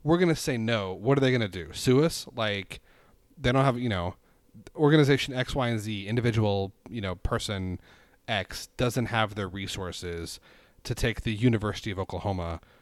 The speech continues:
to court. So, so having someone who, like, this is their job that's being paid by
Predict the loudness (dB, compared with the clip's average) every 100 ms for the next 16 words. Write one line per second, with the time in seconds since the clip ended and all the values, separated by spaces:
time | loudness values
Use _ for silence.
0 | -20 _ _ -12 -8 -4 -4 -6 -16 -18
1 | -10 2 6 8 8 6 4 2 -2 -2
2 | 0 0 2 2 4 2 2 -2 -2 -2
3 | -2 -2 -2 -4 -6 -4 -4 -2 -4 -4
4 | -6 -6 -8 -4 -2 -2 -4 -10 -8 -6
5 | -6 -8 -6 -6 -6 -6 -6